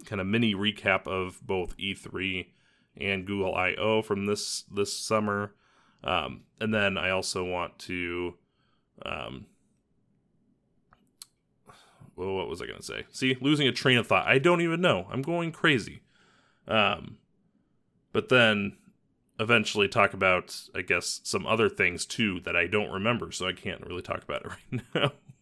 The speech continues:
Oh, Jesus. It's, uh, it's super early for me. I just got done with work. Um, it's,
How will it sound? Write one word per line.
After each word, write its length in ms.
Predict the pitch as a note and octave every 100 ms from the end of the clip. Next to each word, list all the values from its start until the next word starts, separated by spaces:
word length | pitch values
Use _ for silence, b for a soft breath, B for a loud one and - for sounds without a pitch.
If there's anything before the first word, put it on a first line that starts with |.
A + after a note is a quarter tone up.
| _ B B B B B -
Oh, 360 | B2 C3+ B2 G#2
Jesus. 600 | F#2 G2 G2 F#2+ - -
It's, 400 | A2 - - A2+
uh, 280 | G#2+ G#2 G#2
it's 160 | A2+
super 420 | - B2+ A2 F#2
early 160 | A2 G#2+
for 140 | -
me. 160 | G#2 G#2
I 60 | G2+
just 180 | G#2
got 140 | A2 G2+
done 160 | G#2+
with 160 | G2+ -
work. 520 | G2 F#2+ F#2 - -
Um, 400 | F#2+ F#2 F2+ F2 D2+
it's, 420 | F2+ - -